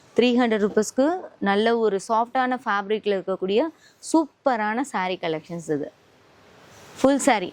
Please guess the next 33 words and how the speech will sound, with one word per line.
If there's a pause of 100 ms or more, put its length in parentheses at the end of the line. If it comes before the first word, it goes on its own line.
பிளவுஸ்
வரும்
பாருங்க. (160)
அந்த
பார்டர்
கலர்லயே
நமக்கு
வந்து
பிளவுஸும்
கொடுத்துருக்காங்க. (960)
பார்க்கறது (100)
கலம்கரி (200)
பேட்டர்ன்ல
இருக்கக்கூடிய,
அதாவது (100)
பார்க்கறதுக்கு (100)
கலம்கரி
தீம்
இருக்கும்ல, (380)
அந்த
லுக்ல
இருக்கக்கூடிய
சூப்பரான
டிஜிட்டல்
பிரிண்ட்
காட்டன்
sarees
தான்
பார்த்துட்டு
இருக்கீங்க. (320)
So,
இப்போ
ஆஃபீஸ்